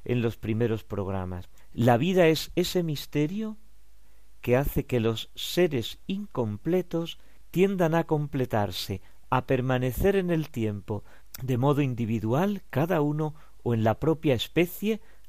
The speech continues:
a través de la reproducción. Y esto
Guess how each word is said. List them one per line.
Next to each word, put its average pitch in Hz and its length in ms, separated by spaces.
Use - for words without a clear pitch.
a 135 120
través 135 420
de 135 100
la 120 140
reproducción. 101 880
Y 139 200
esto 226 420